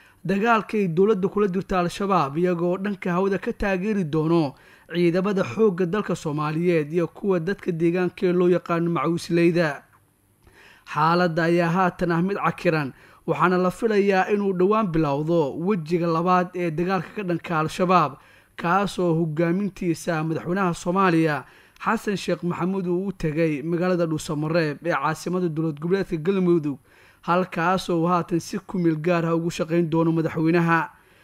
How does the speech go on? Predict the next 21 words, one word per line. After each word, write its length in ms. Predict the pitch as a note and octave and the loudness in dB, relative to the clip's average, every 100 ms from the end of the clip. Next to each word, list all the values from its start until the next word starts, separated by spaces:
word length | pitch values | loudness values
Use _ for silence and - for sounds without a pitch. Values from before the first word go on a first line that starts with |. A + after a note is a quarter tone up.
| _ - | _ -4
Gulufkan 640 | D#3+ F#3 D#3+ - E3+ F#3 | 2 4 2 -2 0 0
xooggiisa 600 | F3 F3+ E3+ D3+ F3+ - E3+ | 0 0 0 -2 -4 -4 -4
wuxuu 200 | D3+ D#3 | -4 -6
ku 60 | - | 0
wajahan 440 | G3 D3+ F3+ F#3 F3+ | 0 2 2 4 4
yahay 280 | E3 D#3 C3 - - _ - | 2 -2 -4 -10 -20 _ -4
Ceel 260 | E3+ F3+ | 2 2
Buur 480 | D#3+ D#3 A3+ F3+ D#3 | 2 -2 0 0 0
iyo 140 | E3+ E3 | 0 0
deegaanada 520 | C#3+ D#3+ F#3+ F#3 E3+ | 0 -2 0 0 0
ugu 160 | E3+ F#3+ | 0 2
dhow, 200 | E3+ D3 - _ _ | 2 2 -2 _ _
halkaas 720 | - E3+ F3 - E3 E3+ F#3 - | -6 -2 0 -2 -2 0 0 0
oo 80 | |
ay 160 | E3 E3 | 0 0
kaabiga 500 | - F#3 F#3 G3+ F3 | -2 -2 0 0 -2
ku 140 | - F#3+ | -4 -2
hayaan 460 | F3 F#3+ F3 E3 - | 0 2 2 0 -2
ciidamada 420 | E3+ F3 F#3+ F3 | -2 -2 -2 -2
xoogga 360 | E3+ F#3+ E3+ E3+ | -2 0 0 0
dalka 600 | D3+ F3+ D#3+ - D3 A#2 | 2 2 2 -4 -6 -8